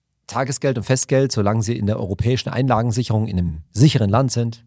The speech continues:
Deutschland, Österreich, Niederlande, Schweden et cetera, nicht Frankreich, <laughs> das ist das sicherste Geld, das du auf der Welt haben kannst. Punkt. Hundertprozentige Sicherheit gibt's nicht, ja, aber wenn dieses Geld, wenn da eine Bank kaputt geht und die wird nicht gerettet werden,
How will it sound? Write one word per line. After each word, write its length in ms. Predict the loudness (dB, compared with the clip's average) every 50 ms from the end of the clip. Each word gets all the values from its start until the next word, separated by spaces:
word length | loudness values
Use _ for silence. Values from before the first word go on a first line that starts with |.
| _ -6
Deutschland, 500 | -2 -2 -2 -2 -4 -6 -6 -6 -6 -4 -2
Österreich, 480 | -2 -2 -2 -4 -6 -8 -8 -8 -6
Niederlande, 500 | -4 -2 -2 -2 -2 -2 -4 -4 -4 -6
Schweden 400 | -8 -6 -6 -6 -4 -4 -6 -8
et 120 | -10 -10 -10
cetera, 320 | -8 -8 -6 -6 -8 -8 -10 -14 -20 -20 -20 -20 -20 -20 -20 -20 _ _
nicht 200 | 2 2 2 2
Frankreich, 400 | 2 0 0 0 -2 -2 -2 -2 -2 -2 -2 -2 -2 -4 -6 -8 -10 -14 -20 -20 -20 -18 -16 -16
<laughs> 800 | -18 -18 -20 -20 -20 -20 -20 _ _ _ _ _ _ _ _ _ -6
das 200 | -2 -2 0 0
ist 240 | 0 0 2 4
das 220 | 4 4 4 4 2
sicherste 460 | 2 2 2 4 4 4 2 2 0
Geld, 180 | -2 -2 0 0
das 100 | -2 -4
du 80 | -4 -6
auf 80 | -6
der 80 | -6 -6
Welt 220 | -6 -6 -8 -8
haben 140 | -10 -10 -10
kannst. 240 | -14 -16 -14 -8 -2
Punkt. 280 | 0 0 0 0 -4 -14 _ _ _ _ _ _ -6
Hundertprozentige 800 | 2 4 4 6 6 4 4 4 4 4 6 6 6 6 6 4
Sicherheit 500 | 4 4 4 4 6 4 4 2 0 -6 _ _ _ -4
gibt's 300 | -2 0 0 2 2 4
nicht, 320 | 4 2 2 -2 -8 -16 _ _ _ _ _ _ _ 0
ja, 180 | 0 0 2 2
aber 180 | 2 2 4 6
wenn 180 | 6 4 4
dieses 340 | 4 6 6 6 6 4 4
Geld, 340 | 4 4 4 4 2 -2 -10 _ _ _ _ _ _ _ _ _ _ _ -2
wenn 140 | 0 2 4
da 60 | 4
eine 120 | 4 4
Bank 160 | 4 2 2
kaputt 240 | 2 2 2 2 2
geht 200 | 0 -2 -2 -2
und 80 | -2 -4
die 100 | -2 -2
wird 140 | 0 0 0
nicht 180 | -2 0 0
gerettet 320 | 0 0 0 0 0 0 2
werden, 320 | 2 2 2 0 -2